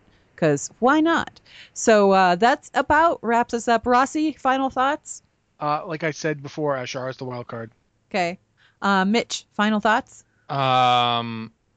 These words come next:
Speaker 3: keep doing class campaign and artifact research stuff because there's so much more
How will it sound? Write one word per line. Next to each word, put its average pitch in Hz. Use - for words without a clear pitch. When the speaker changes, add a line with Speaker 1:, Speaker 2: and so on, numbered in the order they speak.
Speaker 3:
keep 156
doing 135
class 123
campaign 110
and 107
artifact 104
research 101
stuff 101
because 107
there's 104
so -
much 110
more 101